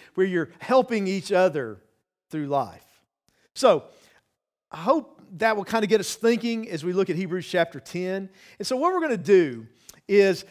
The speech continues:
really, our, our focus is verses nineteen through twenty-five. But before we get there, we kinda need to let, lay the foundation, because verse nineteen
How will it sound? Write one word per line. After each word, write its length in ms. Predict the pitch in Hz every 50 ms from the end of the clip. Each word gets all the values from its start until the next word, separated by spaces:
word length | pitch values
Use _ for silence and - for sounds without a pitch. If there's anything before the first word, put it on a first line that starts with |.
| - -
really, 400 | 208 285 349 330 302 262 208 151 165 -
our, 140 | - 190 208
our 140 | 214 208 196
focus 580 | - - 302 320 339 - - 269 220 196 - -
is 200 | - 202 180 135
verses 340 | 196 214 196 202 180 135
nineteen 400 | 160 190 185 190 190 - 190 190
through 160 | - - 175 160
twenty-five. 920 | - 175 170 160 139 - - 135 123 113 87 - - 170 - _ _ _ _ _ _ _ _ _ _ _ _ -
But 440 | 135 190 220 226 226 214 214 214
before 300 | 156 208 - - 349 349
we 80 | 339 302
get 240 | 233 285 285 277 -
there, 280 | 226 202 190 185 190
we 120 | 175 175 170
kinda 240 | 202 220 233 240 226
need 160 | 220 220 180
to 80 | 185
let, 200 | 185 185 185 190
lay 200 | 185 190 196 185
the 80 | 175 165
foundation, 640 | - 185 170 165 160 151 175 185 185 - - 160
because 260 | 156 156 170 175 165 -
verse 240 | - 254 262 -
nineteen 560 | 262 254 220 196 - - 220 214 202 190 175